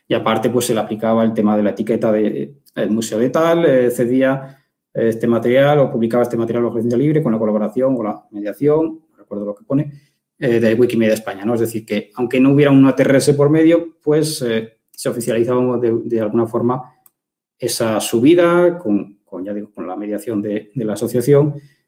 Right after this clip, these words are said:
Y la verdad es que en ese sentido, todas las veces que se hizo así, nunca ha habido ningún problema. Lo cual no quita para que también se pueda plantear un O T R S, es decir, que una cosa no quita la otra, o se pueden hacer incluso las dos, ¿no? Pero,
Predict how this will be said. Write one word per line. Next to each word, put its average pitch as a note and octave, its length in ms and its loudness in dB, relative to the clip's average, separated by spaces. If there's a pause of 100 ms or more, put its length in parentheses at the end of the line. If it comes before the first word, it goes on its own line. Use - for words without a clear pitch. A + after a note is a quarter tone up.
Y - 100 0
la B2 40 6
verdad B2 120 6
es B2+ 40 2
que - 80 2
en C#3 60 6
ese C#3 140 4
sentido, F3 580 2 (240)
todas C#3 160 2
las C3+ 100 0
veces C3 220 -2
que A#2+ 60 -2
se A#2 100 -2
hizo A#2+ 120 -6
así, C#3+ 200 -4
nunca B2 320 -2
ha - 20 -2
habido A#2 160 2
ningún A2+ 240 0
problema. G2+ 340 -8 (380)
Lo C3+ 200 -2
cual C#3 160 2
no C#3+ 80 2
quita D3+ 320 0
para C3 160 -2
que A#2+ 80 -4
también G#2+ 220 -2
se C#3+ 100 0
pueda A#2+ 160 -2
plantear A2+ 320 -2
un G#2 100 -2
O G#2 60 -4
T - 80 -8
R F3 120 -2
S, D3+ 140 -6
es G#2+ 60 -8
decir, G#2+ 240 -6
que G#2 220 -10
una A#2 180 -6
cosa B2+ 160 -4
no C#3 100 0
quita A#2 220 -6
la G#2 80 -4
otra, - 220 -14
o G2 80 -18
se - 100 -16
pueden B2 220 0
hacer B2 160 -2
incluso B2 280 -10
las G#2 140 -6
dos, G#2+ 220 -8
¿no? C3 180 -10
Pero, - 360 -6